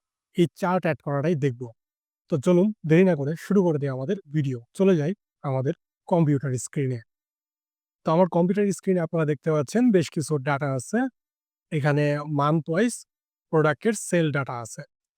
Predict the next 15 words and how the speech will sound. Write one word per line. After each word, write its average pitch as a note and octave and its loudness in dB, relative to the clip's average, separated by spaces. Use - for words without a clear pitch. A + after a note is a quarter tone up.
কারণ A#3+ 4
এটা B3 4
just B3 0
সিম্পল G#3+ 2
একটা F#3 -2
ডেটা, D3+ -2
এটা F#3 -2
দেখতে F3+ 0
কিন্তু F#3 2
তেমন D#3+ 0
কোনো D3+ -2
স্পেশাল E3 -4
কিছু D3 -8
নেই D#3 4
এখানে। A#2 -12